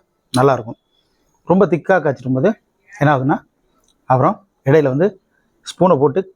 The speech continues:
கடிச்சு சாப்பிட்ற மாதிரி ஆயிடும். அது மாதிரி செய்யாம உங்களுக்கு தேவையான அளவுக்கு தண்ணி வச்சு இது மாதிரி நல்லா செஞ்சு சாப்பிட்டு பாருங்க. சாப்பிட்ற வீடியோ, சமைக்கிற வீடியோ,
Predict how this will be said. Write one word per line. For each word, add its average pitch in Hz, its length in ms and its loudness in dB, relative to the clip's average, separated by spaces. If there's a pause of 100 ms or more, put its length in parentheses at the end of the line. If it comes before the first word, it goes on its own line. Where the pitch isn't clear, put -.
(180)
கடிச்சு 160 340 0
சாப்பிட்ற 123 320 -2
மாதிரி 110 160 -6
ஆயிடும். - 200 -20 (300)
அது 147 120 4
மாதிரி 165 180 2
செய்யாம 127 240 -2 (920)
உங்களுக்கு 123 300 0
தேவையான 170 300 2
அளவுக்கு 170 260 0
தண்ணி 127 160 -4
வச்சு 160 140 -18 (1400)
இது 147 160 4
மாதிரி 139 180 2
நல்லா 131 180 -2 (380)
செஞ்சு 135 240 2
சாப்பிட்டு 117 280 -10
பாருங்க. 185 200 -8 (1400)
சாப்பிட்ற 165 280 2
வீடியோ, 127 180 -4
சமைக்கிற 135 260 0
வீடியோ, 117 160 -10